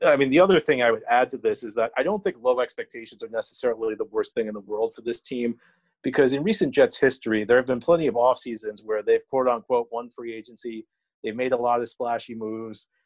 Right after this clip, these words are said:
They brought in big names. They came into the season with bigger expectations, and the team did not live up to them. So I don't think it's necessarily the worst thing in the world for the Jets to enter the season with kind of, kind of off the radar with low expectations.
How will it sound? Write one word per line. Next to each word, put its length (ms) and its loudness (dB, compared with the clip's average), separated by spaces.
They 200 -6
brought 220 2
in 100 -6
big 300 -6
names. 420 -6
They 140 -10
came 260 -4
into 140 -6
the 100 -8
season 340 -2
with 180 2
bigger 300 4
expectations, 1000 0
and 520 2
the 60 -6
team 260 -4
did 160 -2
not 240 2
live 160 4
up 160 6
to 100 -18
them. 220 -10
So 160 2
I 20 6
don't 160 2
think 100 -4
it's 120 -2
necessarily 500 0
the 80 -4
worst 300 2
thing 100 -2
in 80 -2
the 80 0
world 340 4
for 60 -16
the 80 -14
Jets 280 -2
to 140 -10
enter 200 -6
the 100 -8
season 320 -6
with 140 -4
kind 160 2
of, 160 -2
kind 180 2
of 80 0
off 240 4
the 100 0
radar 360 6
with 160 -10
low 240 2
expectations. 880 -12